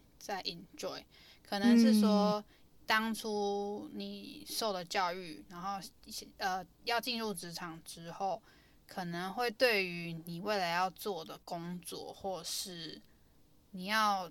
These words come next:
Speaker 1: 前进的这个领域有很多的期待值，但是
Speaker 2: 嗯。
Speaker 1: 疫-，因为疫情的影响，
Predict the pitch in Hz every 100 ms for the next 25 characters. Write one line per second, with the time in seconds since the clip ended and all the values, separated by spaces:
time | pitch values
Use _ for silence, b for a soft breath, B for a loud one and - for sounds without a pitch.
0 | - - 180 170 185 214 190 170 156 151
1 | - - - - _ _ _ _ - 208
2 | 180 170 170 196 190 175 185 156 170 180
3 | - - 160 175 143 - - - - -
4 | _ - _ 240 226 214 247 247 220 196
5 | 208 - _ - _ _ _ - - 285
6 | 220 240 262 247 233 - 170 170 175 175
7 | 180 - -